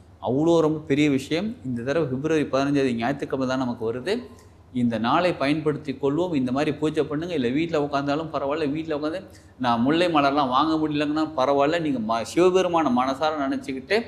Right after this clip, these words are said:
அமைதியா உட்கார்ந்து தியானம் பண்ணுங்க. நிச்சயமாக உங்கள் வாழ்க்கை முன்னேறுவதற்காக இறைவனே நம்ம கூட இறங்கி வந்து நமக்கு என்ன வேணுமோ நம்ம கொடுக்க ஆரம்பிச்சிடுவாங்க, நமக்கு வரம் கொடுப்பாங்க, நிறைய விஷயம் நமக்கு கொடுப்பாங்க.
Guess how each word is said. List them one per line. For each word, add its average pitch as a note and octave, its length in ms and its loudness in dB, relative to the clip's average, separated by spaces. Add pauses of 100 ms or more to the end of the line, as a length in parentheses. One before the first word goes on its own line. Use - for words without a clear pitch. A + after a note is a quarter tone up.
(540)
அமைதியா D3 540 2
உட்கார்ந்து C3+ 580 -2
தியானம் C#3+ 420 0
பண்ணுங்க. C#3+ 340 -6
நிச்சயமாக D3+ 680 -2
உங்கள் D3 180 -4
வாழ்க்கை D3+ 680 -2 (360)
முன்னேறுவதற்காக D3 960 2 (220)
இறைவனே E3 480 4
நம்ம C#3+ 200 0
கூட C#3 200 2
இறங்கி C#3 340 2
வந்து C#3 280 -4
நமக்கு B2 280 -6
என்ன D3 160 -4
வேணுமோ D3 300 -2
நம்ம B2+ 220 -2
கொடுக்க C#3 260 0
ஆரம்பிச்சிடுவாங்க, B2+ 260 -6
நமக்கு C#3 280 -4
வரம் C3+ 280 0
கொடுப்பாங்க, C#3+ 380 -2
நிறைய C#3 280 0
விஷயம் D#3 120 -2
நமக்கு C3 280 -2
கொடுப்பாங்க. C3 440 -2